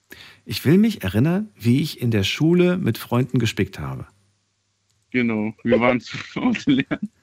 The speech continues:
Speaker 2: Und war einfach für mich uninteressant. Und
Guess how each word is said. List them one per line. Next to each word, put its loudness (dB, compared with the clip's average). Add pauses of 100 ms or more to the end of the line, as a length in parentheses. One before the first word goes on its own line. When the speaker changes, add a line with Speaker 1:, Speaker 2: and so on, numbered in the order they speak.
(680)
Speaker 2:
Und -2 (280)
war 2
einfach -2
für -4
mich -4
uninteressant. -4 (460)
Und 2